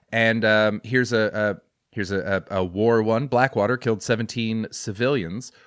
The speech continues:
which led to such bad publicity that they had to change their name to X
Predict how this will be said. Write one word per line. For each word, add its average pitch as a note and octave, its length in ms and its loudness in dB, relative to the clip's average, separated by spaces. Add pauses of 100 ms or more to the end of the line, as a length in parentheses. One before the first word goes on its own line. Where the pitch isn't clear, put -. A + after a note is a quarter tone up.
which G2 220 -6
led A2+ 180 2
to A2+ 420 -4
such - 380 -4
bad C#3 200 2
publicity B2 500 -4
that A#2+ 160 -6
they B2 100 -2
had C3 120 -4
to C3 60 -8
change C3+ 440 -6
their B2 160 -2
name C#3 300 -4
to - 200 -6
X - 220 -6